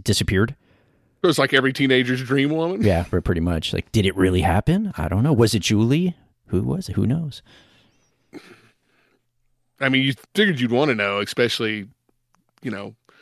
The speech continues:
Speaker 2: for reasons of consent and S T Ds and sexual history, and you probably wanna know who that person you just fucked in your <laughs> bed was.
Speaker 1: I didn't see him shower after the concert. It was crowded in there.
Speaker 2: Oh, dude, could you imagine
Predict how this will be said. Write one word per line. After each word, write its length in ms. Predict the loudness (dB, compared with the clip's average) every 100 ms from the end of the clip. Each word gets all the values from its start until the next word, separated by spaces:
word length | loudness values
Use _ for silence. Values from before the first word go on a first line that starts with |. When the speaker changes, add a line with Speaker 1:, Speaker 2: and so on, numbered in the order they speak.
| _
Speaker 2:
for 120 | -4 -2
reasons 360 | 0 -2 -4
of 100 | -6
consent 520 | -6 -6 -4 -4 -4
and 100 | -6 -6
S 160 | -6
T 160 | -6 -4
Ds 440 | -4 -4 -4 -6
and 220 | -8 -10
sexual 380 | -6 -6 -6 -6
history, 520 | -6 -6 -6 -6 -6
and 100 | -8
you 500 | -14 _ _ _ _ 0
probably 200 | 0 2
wanna 160 | 2 2
know 100 | 2
who 120 | 2
that 260 | 2 0 0
person 320 | 0 0 -2
you 120 | -2
just 160 | -4 -2
fucked 240 | -4 -4
in 80 | -8
your 100 | -8
<laughs> 0 |
bed 140 | -8 -6 -6 -6 -8
was. 280 | -12 -12 -16 -2
Speaker 1:
I 100 | 4
didn't 160 | 4 4
see 100 | 2
him 60 |
shower 280 | 2 2 4
after 180 | 2 0
the 40 | 0
concert. 400 | 0 0 -4 -8 _ _ _ -10
It 60 |
was 140 | -8 -2
crowded 320 | 0 2 0
in 60 |
there. 160 | 0 -2 -6 _ _
Speaker 2:
Oh, 300 | 0 2 2
dude, 260 | 2 0 0
could 100 | -2
you 60 | -4
imagine 580 | -4 -4 -2 -4 -8